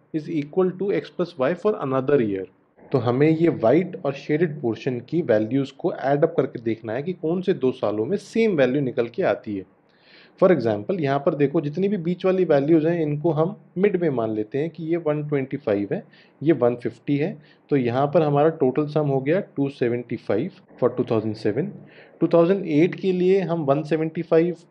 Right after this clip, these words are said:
प्लस वन सेवेंटी फ़ाइव कर लेते हैं, this would be roughly about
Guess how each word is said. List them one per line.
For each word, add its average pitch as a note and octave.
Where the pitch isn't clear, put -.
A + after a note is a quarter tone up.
प्लस D#3
वन C3+
सेवेंटी D3
फ़ाइव D3
कर D3
लेते C#3+
हैं, D3+
this B2
would C3+
be C#3
roughly C3+
about B2